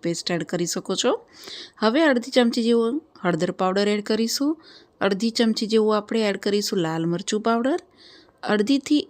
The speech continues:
એક ચમચી જેવું આપણે એડ કરીશું ધાણા જીરું પાવડર, સ્વાદ પ્રમાણે આપણે મીઠું એડ કરીશું, અડધી ચમચી જેવો આપણે ગરમ મસાલો પાવડર એડ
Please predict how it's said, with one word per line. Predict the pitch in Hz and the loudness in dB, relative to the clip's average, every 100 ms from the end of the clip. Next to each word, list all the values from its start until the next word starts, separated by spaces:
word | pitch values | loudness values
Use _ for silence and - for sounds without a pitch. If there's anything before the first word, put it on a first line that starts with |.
| 220 | -2
એક | - - | -2 -4
ચમચી | 220 208 226 190 | -2 -2 -2 -2
જેવું | 202 202 - | 0 -2 -4
આપણે | 180 185 - 180 | -6 -6 -4 -4
એડ | 175 180 | -2 -2
કરીશું | 175 175 285 330 _ _ _ _ _ _ | -2 0 -2 -4 _ _ _ _ _ _
ધાણા | 202 170 165 165 | -4 0 0 0
જીરું | 175 185 208 | -2 -2 -2
પાવડર, | 220 269 392 _ _ - _ - | 0 -2 -4 _ _ -20 _ -6
સ્વાદ | - 269 302 240 | 0 0 0 2
પ્રમાણે | 262 254 254 240 | 4 4 4 0
આપણે | 240 254 339 - _ _ _ _ | 0 0 0 -4 _ _ _ _
મીઠું | 180 180 - 196 190 | -2 -2 -2 -2 0
એડ | 180 180 | 0 0
કરીશું, | 196 202 202 - 415 - _ - | 0 0 0 0 0 -2 _ -4
અડધી | 208 208 277 | -2 0 0
ચમચી | 302 277 294 254 | 4 2 2 2
જેવો | 262 269 | 2 2
આપણે | 254 262 277 - 220 | 2 0 -2 -4 -6
ગરમ | 190 180 175 175 | 0 2 0 -2
મસાલો | 180 196 196 | -2 -2 0
પાવડર | 202 202 214 | 0 0 0
એડ | 220 | 0